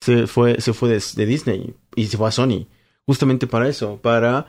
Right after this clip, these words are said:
explorar, eh, eh, este tipo de, de propuestas que Sony está dispuesto a explorar. Eh, eso es muy bueno, es muy loable y es muy emocionante, como dices,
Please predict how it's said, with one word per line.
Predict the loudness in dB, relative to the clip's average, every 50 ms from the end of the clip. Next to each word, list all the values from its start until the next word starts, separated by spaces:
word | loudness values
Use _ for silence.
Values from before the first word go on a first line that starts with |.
| _ _ _ _ _
explorar, | -4 -4 -4 -4 -2 2 4 4 6 6 6 4 4 4 2 2 0 -2 -4 -2
eh, | -2 0 0 2 2 2 0 0 -2
eh, | -2 0 0 0 0 2 0
este | 0 -2 -2 -6 -6
tipo | -4 -4 -4 -2 -2 0 0
de, | 2 2 0 0 -2
de | -4 -6
propuestas | -4 -4 -6 -2 -2 -4 -4 -4 -8 -6
que | -6 -6
Sony | -2 0 0 2 2 0
está | 0 0 -2 -2
dispuesto | -2 -2 -4 -8 -10 -6 -6 -6
a |
explorar. | -6 -4 -4 -2 -2 -2 -2 -4 -6 -12 -20 _ _ _ _ _ _ _
Eh, | 0 0 0 0 0 0
eso | 0 0 0 0
es | 0 0
muy | 2 2 4 4 4 4
bueno, | 4 2 2 2 2
es | 2 2
muy | 2 2 4
loable | 4 4 4 4 4 4 2 2 0 2
y | 2 4 4
es | 2 2 2
muy | 2 4 4
emocionante, | 4 2 2 2 2 2 2 2 0 -2
como | 0 0 2 2 2
dices, | 2 0 -2 -6 -8 -10